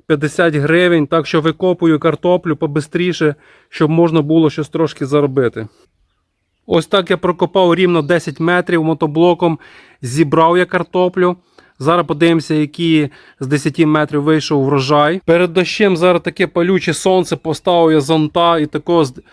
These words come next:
передвігаюся і собираю картоплю.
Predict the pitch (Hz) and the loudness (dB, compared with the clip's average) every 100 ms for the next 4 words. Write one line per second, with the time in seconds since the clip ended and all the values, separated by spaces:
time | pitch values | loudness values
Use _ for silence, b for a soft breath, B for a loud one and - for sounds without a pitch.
0 | b _ 151 147 139 147 139 170 170 165 | b _ 0 0 0 -2 0 0 0 -2
1 | 147 170 156 147 143 - 139 147 156 156 | -2 -2 0 -2 -2 -2 0 2 2 2
2 | 147 147 - 170 147 127 | 0 -4 -2 -2 -2 -4